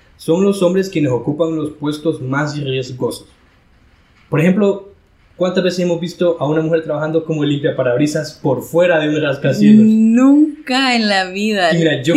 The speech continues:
Speaker 2: <laughs>
Speaker 1: no creo que tenga que ver con que las mujeres son cobardes, en realidad son inteligentes. O sea,
Speaker 2: Sí.
Speaker 1: imagínate que vengo yo
Speaker 2: <laughs>
Speaker 1: y que viene un contratista y me dice, "Te ofrezco diez dólares la hora porque limpies el Burj Khalifa, el edificio más alto del mundo,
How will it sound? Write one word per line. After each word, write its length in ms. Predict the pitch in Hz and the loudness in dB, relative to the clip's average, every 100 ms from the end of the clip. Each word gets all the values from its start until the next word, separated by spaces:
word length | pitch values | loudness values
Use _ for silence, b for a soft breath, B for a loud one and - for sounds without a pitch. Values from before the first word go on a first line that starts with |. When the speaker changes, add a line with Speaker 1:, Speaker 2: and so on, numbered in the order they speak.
| - | 2
Speaker 2:
<laughs> 100 | 165 | 2
Speaker 1:
no 120 | 185 | 2
creo 340 | 262 202 196 196 | 4 4 2 2
que 80 | |
tenga 240 | 170 175 180 | 0 0 0
que 80 | 165 | 0
ver 160 | 165 | 0
con 120 | - 165 | -4 -4
que 80 | |
las 100 | 151 | -2
mujeres 260 | 127 139 151 | -2 -4 -4
son 140 | 160 | -4
cobardes, 440 | 147 123 135 - - - | -2 -2 -2 -4 -12 -14
en 60 | |
realidad 220 | 120 120 123 | -8 -6 -2
son 180 | 160 160 | -2 -2
inteligentes. 720 | 151 151 113 101 120 131 - _ _ _ _ _ _ | -4 -4 -6 -4 -8 -10 -14 _ _ _ _ _ _
O 40 | - | -6
sea, 460 | 127 123 117 123 - _ | -4 -4 -6 -12 -20 _
Speaker 2:
Sí. 220 | - 180 185 | -6 0 2
Speaker 1:
imagínate 340 | 175 190 196 | 2 0 4
que 80 | - | 4
vengo 200 | 196 202 | 6 6
yo 440 | 175 196 202 170 - | 6 4 -2 -4 -8
Speaker 2:
<laughs> 20 | |
Speaker 1:
y 40 | |
que 100 | 151 | -4
viene 340 | 156 180 185 180 | 0 0 -2 -4
un 100 | 170 | -4
contratista 460 | 180 165 151 160 160 | -2 -2 -2 -2 -2
y 20 | |
me 80 | 156 | -2
dice, 160 | 151 156 | -2 -2
"Te 100 | 139 | -4
ofrezco 500 | - 175 185 196 165 | -2 -2 -2 -2 -2
diez 280 | 151 175 | -2 -2
dólares 320 | 180 175 165 147 | 0 0 0 0
la 100 | 131 | -2
hora 240 | 151 165 | -2 -4
porque 240 | 156 135 127 | -4 -6 -6
limpies 480 | 120 113 147 160 - b b b _ | -6 -4 -4 -4 -10 b b b _
el 320 | 139 135 127 | -8 -6 -6
Burj 380 | 131 180 180 - | -2 -2 -2 -6
Khalifa, 400 | 151 139 131 104 | -6 -4 -6 -8
el 100 | 104 | -12
edificio 340 | 107 117 131 139 | -12 -12 -6 -4
más 180 | 131 127 | -4 -6
alto 320 | 135 139 127 | -6 -4 -2
del 140 | 110 | -2
mundo, 280 | 120 120 101 | -4 -6 -8